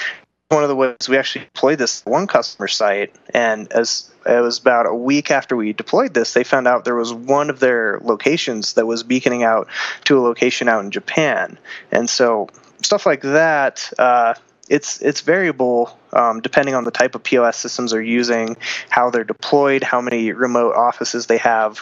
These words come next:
what their budget is. Um, all, all those factors are very much a, a big, uh, a, a big, uh, consideration for going in and trying to protect these environments.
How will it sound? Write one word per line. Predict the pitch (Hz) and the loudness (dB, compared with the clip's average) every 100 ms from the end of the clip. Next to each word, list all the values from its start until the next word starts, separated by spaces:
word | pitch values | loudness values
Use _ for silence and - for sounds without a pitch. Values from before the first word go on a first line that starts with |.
| - | -2
what | 120 | 0
their | - 107 | 0 0
budget | 120 117 117 113 117 110 | 2 2 2 0 0 -2
is. | 107 - - - - - | -4 -10 -12 -12 -8 0
Um, | 50 50 50 | 0 0 0
all, | 131 160 156 | 2 4 2
all | 135 147 | 2 2
those | 143 120 | 0 -2
factors | - 113 - 123 110 | 0 0 0 -4 -4
are | 113 | -4
very | 117 120 117 | 0 0 0
much | 113 110 - | -2 -2 0
a, | 107 101 98 - - | -2 -2 -4 -8 -4
a | 117 | -2
big, | 113 117 127 123 113 | -2 0 0 2 0
uh, | - 107 98 90 - _ | 2 4 2 0 -4 _
a, | - 117 - | 0 0 0
a | - 117 | 0 0
big, | 123 131 117 | 2 0 2
uh, | 110 101 | 2 0
consideration | - 123 107 101 104 - 104 | -2 -4 -2 0 0 -2 -6
for | - 113 90 - - - | -4 0 0 0 -6 0
going | 131 120 | 2 2
in | 117 | -2
and | 110 104 | -4 -4
trying | - 117 | -2 -2
to | 107 101 | 0 -2
protect | - - 110 - | -4 -2 -2 -2
these | 107 | -4
environments. | 104 104 107 104 - - - | -2 0 0 -4 -6 -6 -6